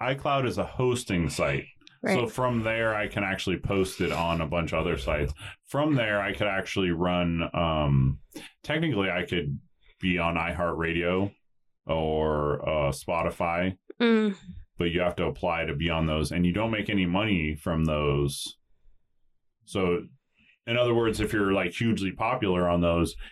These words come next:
Speaker 1: if you don't have a sponsor or something,
Speaker 2: Yeah.
Speaker 1: uh, Spotify and iHeartRadio are not gonna pay you anything for your podcast.
Speaker 2: Okay, well, let's just at least get ten people to actually listen to us regularly before we start worrying about paychecks rolling.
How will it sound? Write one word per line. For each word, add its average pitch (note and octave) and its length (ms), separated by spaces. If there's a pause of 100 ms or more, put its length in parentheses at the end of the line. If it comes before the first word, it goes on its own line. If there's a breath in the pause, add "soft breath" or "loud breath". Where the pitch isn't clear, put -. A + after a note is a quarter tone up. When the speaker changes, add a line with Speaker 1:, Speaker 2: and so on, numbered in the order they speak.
(100)
Speaker 1:
if F2+ 80
you A2+ 60
don't A#2+ 160
have A2+ 120
a F2+ 60
sponsor A2+ 580
or A#2+ 60
something, C#3 560
Speaker 2:
Yeah. A3 280 (400)
Speaker 1:
uh, F2+ 360 (580)
Spotify F#2+ 920
and E2+ 680 (600)
iHeartRadio F#2 640
are D#2 120
not D#2 180
gonna C#2+ 160
pay E2+ 160
you C#2+ 200
anything C#2 380
for D2 240
your B1 120
podcast. - 540
Speaker 2:
Okay, - 180
well, A#3 140
let's D#4 200
just - 160
at C5 100
least F4 180
get D4+ 140
ten B3 220
people C4 240
to A#3+ 100
actually G#3+ 280
listen G3+ 340
to C4+ 100
us C4 180
regularly C#4 680 (440 loud breath)
before B3+ 260
we B3 80
start A3+ 240
worrying A3 260
about G3 280 (140)
paychecks G#3+ 420
rolling. F#3 360